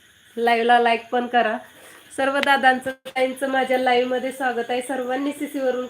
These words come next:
खाली या, छान छान कमेंट करा, लाईव्हला लाईक करत चला, चॅनलला सबस्क्राईब करत चला. काय झालं रडायला सांगा. <laughs> आणि प्रशांत दादा, आभार नको मानू माझं हो, लाईक आणि सबस्क्राईब करतो मी,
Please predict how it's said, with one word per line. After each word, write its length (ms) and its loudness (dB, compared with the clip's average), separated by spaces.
खाली 200 -6
या, 260 -4
छान 180 -6
छान 140 -4
कमेंट 380 -4
करा, 260 0
लाईव्हला 380 0
लाईक 220 -2
करत 160 -2
चला, 280 0
चॅनलला 360 0
सबस्क्राईब 420 -6
करत 160 -2
चला. 280 -2
काय 260 2
झालं 220 2
रडायला 400 2
सांगा. 460 -2
<laughs> 1000 -2
आणि 140 0
प्रशांत 440 -2
दादा, 400 4
आभार 400 0
नको 360 0
मानू 400 2
माझं 500 4
हो, 440 0
लाईक 380 0
आणि 280 0
सबस्क्राईब 500 -2
करतो 500 0
मी, 320 -4